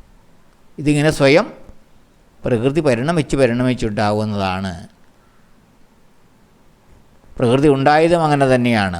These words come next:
നിലനിൽക്കുന്നത് അങ്ങനെ തന്നെയാണ്. അതിന് പ്രത്യേകമായ ഒരു ആത്മസത്തയോ ഈശ്വരനോ നാഥനോ ഒന്നും ഇല്ല എന്നാണ് ആസുരപ്രകൃതികൾ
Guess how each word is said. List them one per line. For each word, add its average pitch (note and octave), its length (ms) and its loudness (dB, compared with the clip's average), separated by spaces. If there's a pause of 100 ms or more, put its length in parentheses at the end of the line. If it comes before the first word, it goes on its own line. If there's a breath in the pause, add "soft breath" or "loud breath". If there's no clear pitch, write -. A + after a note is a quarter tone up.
(120)
നിലനിൽക്കുന്നത് D3 720 2
അങ്ങനെ C3+ 280 0
തന്നെയാണ്. G2 540 -4 (280)
അതിന് A2 240 -4
പ്രത്യേകമായ C3+ 720 2
ഒരു A2+ 200 0 (500 soft breath)
ആത്മസത്തയോ A2+ 760 -4 (680 soft breath)
ഈശ്വരനോ B2 500 0 (260)
നാഥനോ B2 560 -2
ഒന്നും B2 280 0 (640 soft breath)
ഇല്ല B2+ 160 2 (800 soft breath)
എന്നാണ് B2 480 -2 (720)
ആസുരപ്രകൃതികൾ A2 1000 -2